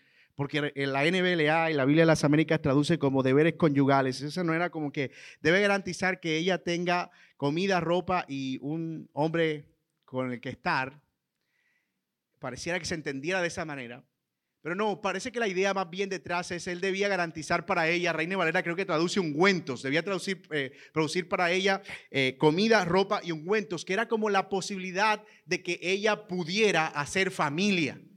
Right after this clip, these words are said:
Él debía ocuparse de garantizar que ella pudiera tener familia, que pudiera tener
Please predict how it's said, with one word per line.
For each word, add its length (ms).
Él 260
debía 320
ocuparse 580
de 120
garantizar 960
que 320
ella 320
pudiera 600
tener 540
familia, 560
que 100
pudiera 320
tener 300